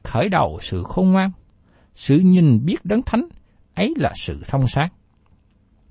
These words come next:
Đây là nơi mà tất cả chúng ta cần bắt đầu. Nếu không bắt đầu từ nơi đó, các bạn chưa thật sự bắt đầu. Hoặc các bạn đã bắt đầu ở một nơi sai lầm.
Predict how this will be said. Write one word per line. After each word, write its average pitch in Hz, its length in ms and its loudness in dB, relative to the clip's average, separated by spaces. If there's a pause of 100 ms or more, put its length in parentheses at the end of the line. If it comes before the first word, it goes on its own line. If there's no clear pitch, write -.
(640)
Đây 240 160 0
là 202 160 2
nơi 226 280 4
mà 156 120 2
tất - 340 -10
cả - 200 -4
chúng 269 160 -6
ta 226 260 -4 (140)
cần 98 220 -4
bắt - 180 -6
đầu. 117 200 -4 (680)
Nếu 143 300 4
không 233 260 -2
bắt - 180 -6
đầu 147 340 4
từ 120 120 2
nơi 180 140 2
đó, 214 180 2 (520)
các - 200 -12
bạn 104 280 -2 (120)
chưa 247 180 -2
thật - 320 -12
sự - 260 -4
bắt - 200 -6
đầu. 110 160 -4 (800)
Hoặc 117 260 0 (680)
các - 240 -4
bạn 110 400 -2
đã 110 360 -8
bắt - 200 -4
đầu 135 500 2
ở 107 280 -6
một - 280 -2
nơi 135 220 0
sai 139 220 -6
lầm. - 120 -10